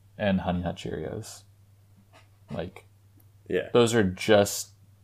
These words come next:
Speaker 1: just right on the sugar amount. And Honey Nut Cheerios is allegedly good for your cholesterol.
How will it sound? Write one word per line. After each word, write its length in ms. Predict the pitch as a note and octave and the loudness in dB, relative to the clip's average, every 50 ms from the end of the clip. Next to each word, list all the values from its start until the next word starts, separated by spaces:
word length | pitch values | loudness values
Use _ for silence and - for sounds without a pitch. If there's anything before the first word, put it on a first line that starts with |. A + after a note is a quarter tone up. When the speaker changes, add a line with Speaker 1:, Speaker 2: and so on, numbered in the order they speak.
| _ _ _ _ _ _ | _ _ _ _ _ _
Speaker 1:
just 380 | - - A#2+ A2 G#2+ - - - | 2 6 6 6 6 4 0 0
right 320 | G2+ G2 F#2 F#2 F2 - F#2+ | 2 4 4 2 0 -4 -4
on 100 | F#2+ F#2 | -2 -2
the 80 | F2+ | -4
sugar 480 | - - - F2+ E2+ C#2 C2 - G#2 G#2+ B2 | -4 -6 -6 -6 -6 -6 -8 -8 -10 -10 -10
amount. 320 | - - - - - - - _ _ _ _ _ _ _ _ _ _ _ _ _ _ _ _ _ _ _ _ _ _ _ | -8 -8 -8 -8 -8 -12 -14 _ _ _ _ _ _ _ _ _ _ _ _ _ _ _ _ _ _ _ _ _ _ _
And 240 | - A#2 A#2+ B2 A#2+ | 4 6 8 8 8
Honey 200 | G#2 A2+ A2 A#2 | 8 6 6 6
Nut 120 | A#2+ B2 A#2 | 6 4 4
Cheerios 760 | - - C3 C3 C3 C3 C3 C3 C3 C3 B2+ - - - - _ _ _ _ _ _ _ _ - - - | 4 2 4 6 8 8 8 8 6 6 2 -2 -6 -12 -14 _ _ _ _ _ _ _ _ -20 -12 -4
is 140 | - G#2+ F#2 | -2 0 2
allegedly 840 | G2 G2 G2 G2 G2+ G2+ G2 G#2 G#2 G2 F#2+ F#2+ F#2+ F#2+ F#2 F#2 F2+ | 4 6 8 10 10 8 8 6 4 4 4 4 4 4 4 2 0
good 240 | F#2 - - G2+ F#2 | 0 0 0 0 0
for 120 | - - G2+ | 0 -4 -4
your 120 | G2+ F#2+ | -4 -4
cholesterol. 600 | - - G#2 G2 G2+ - - - - F#2+ - A2+ | -4 -6 -6 -6 -8 -10 -14 -12 -12 -12 -12 -12